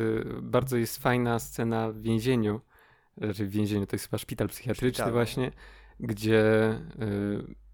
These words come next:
Speaker 1: Van Gogh rozmawia ze swoim współwięźniem i ten współwięzień dzieli się historią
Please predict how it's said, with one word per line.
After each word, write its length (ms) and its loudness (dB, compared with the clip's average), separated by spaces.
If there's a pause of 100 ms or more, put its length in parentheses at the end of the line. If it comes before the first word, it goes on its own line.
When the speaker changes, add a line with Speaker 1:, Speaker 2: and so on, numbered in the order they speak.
(220)
Speaker 1:
Van 240 6
Gogh 180 4
rozmawia 340 4
ze 80 -2
swoim 220 0
współwięźniem 760 2
i 320 0
ten 160 0
współwięzień 840 0
dzieli 360 2
się 120 -8
historią 560 4